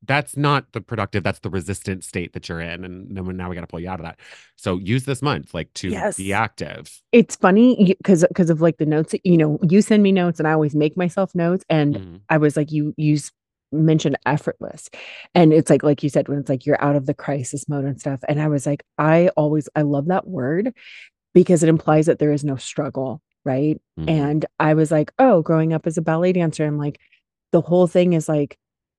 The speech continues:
Speaker 2: you're constantly preparing. And then it means you're ready to flow. You're ready to make it look effortless. It appears
Speaker 1: Mm-hmm.
Speaker 2: effortless then,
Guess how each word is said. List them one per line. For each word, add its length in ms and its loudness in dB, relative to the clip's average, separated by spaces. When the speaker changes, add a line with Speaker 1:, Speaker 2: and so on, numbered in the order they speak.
Speaker 2:
you're 320 4
constantly 640 -2
preparing. 840 -4
And 200 4
then 80 4
it 120 0
means 220 0
you're 100 0
ready 300 0
to 100 -4
flow. 420 0
You're 100 0
ready 220 0
to 80 -2
make 280 0
it 100 -4
look 460 -4
effortless. 600 -6
It 60 -6
appears 500 -4
Speaker 1:
Mm-hmm. 100 -8
Speaker 2:
effortless 540 -14
then, 320 -12